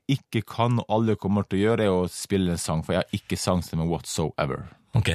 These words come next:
Speaker 2: så det blir, det ikk-, blir ikke liksom, eh, en, eh, en platerelease, eh?
Speaker 1: Nei,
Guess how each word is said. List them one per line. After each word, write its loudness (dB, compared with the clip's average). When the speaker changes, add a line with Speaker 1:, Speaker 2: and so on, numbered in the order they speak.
Speaker 2:
så -2
det 2
blir, 0
det -2
ikk-, -4
blir 2
ikke -2
liksom, 0
eh, 2
en, 2
eh, 2
en 2
platerelease, -2
eh? 2
Speaker 1:
Nei, 2